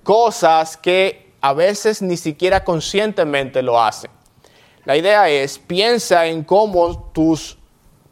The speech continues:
interlocutores, la persona con la que dialogas, están plagiando, están tomando argumentos, razonamientos, cosmovisión, formas de ver la vida que no son propias de su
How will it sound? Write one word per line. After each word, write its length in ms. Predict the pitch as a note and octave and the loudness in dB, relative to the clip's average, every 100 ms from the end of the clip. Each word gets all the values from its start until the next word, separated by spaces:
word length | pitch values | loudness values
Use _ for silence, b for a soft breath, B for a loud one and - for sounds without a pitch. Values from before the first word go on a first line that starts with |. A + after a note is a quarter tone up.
| _ _ _ | _ _ _
interlocutores, 960 | - A3 G3 D#3 C#3+ C#3 C3+ C3 C3+ C3+ | -4 -2 0 0 0 -2 -2 0 2 2
la 160 | B2+ - | 0 -2
persona 380 | A#2+ D#3 E3+ | -6 -4 -2
con 140 | - D#3 | -2 0
la 120 | C#3+ | 0
que 140 | D3 | 0
dialogas, 720 | C3+ C3+ C#3 D#3 C#3+ B2+ - - b b b b b | 0 0 2 2 2 0 -2 -16 b b b b b
están 440 | D3+ - F3 G3 | -6 -2 -2 0
plagiando, 760 | G3+ G#3 E3+ E3+ E3 F3+ G3 F3+ | 2 2 2 0 0 0 -2 -2
están 360 | E3 F3 G3+ G3 | 0 0 -2 2
tomando 1000 | G#3 E3 D#3 F3+ G#3 G#3+ G#3 G#3+ G#3+ - | 2 2 2 2 0 0 0 0 -2 -4
argumentos, 1120 | C#3+ D3+ D#3+ D#3 E3+ G3+ G3+ F#3+ G3+ G3+ G3+ D3 | -2 0 0 0 2 2 0 0 0 0 -4 -4
razonamientos, 1300 | D3+ D3 E3 D#3 D3+ E3 F#3+ G3+ F#3 F#3+ F#3 - | -2 0 -2 -2 -2 0 0 -2 -2 -2 -2 -4
cosmovisión, 1040 | - E3+ E3+ E3 D#3+ D3 C#3+ - F#3 G3 F#3+ | -2 0 0 0 -2 -2 -4 -2 2 2 0
formas 580 | - F3+ G#3 G#3 G3 | 2 2 4 2 0
de 120 | D#3+ E3 | 2 2
ver 160 | F3+ | 2
la 180 | F#3+ F3+ | 2 0
vida 380 | E3+ G3 F#3+ G3 _ b b b b | 0 -2 -4 -4 _ b b b b
que 100 | F3+ | 0
no 120 | G3+ | 0
son 260 | G#3+ B3 G#3+ | 2 0 0
propias 680 | A3 A#3 A#3+ F3+ D3 B2+ | 2 2 2 0 0 0
de 120 | C3+ | -4
su 400 | C3 D3+ D3+ D3 | -4 -2 0 -2